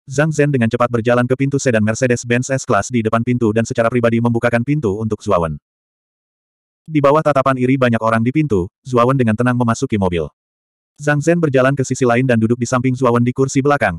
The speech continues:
melayaninya dengan hati-hati. Zuawan duduk di dalam mobil, bersandar pada bantal mobil, dan memejamkan mata untuk beristirahat. Melihat Zuawan tidak mau bicara, Zhang Zhen tidak ingin mengganggu Zuawan.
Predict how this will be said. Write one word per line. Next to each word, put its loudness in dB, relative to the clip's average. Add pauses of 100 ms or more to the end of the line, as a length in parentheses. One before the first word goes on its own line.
(140)
melayaninya 0
dengan -2
hati-hati. -6 (1300)
Zuawan 2
duduk 2
di -2
dalam 4
mobil, 0 (160)
bersandar 0
pada 2
bantal 0
mobil, 0 (160)
dan 0
memejamkan 0
mata 0
untuk -4
beristirahat. -4 (1300)
Melihat 2
Zuawan 2
tidak 0
mau 4
bicara, 0 (160)
Zhang 0
Zhen 0
tidak 0
ingin 0
mengganggu 0
Zuawan. -2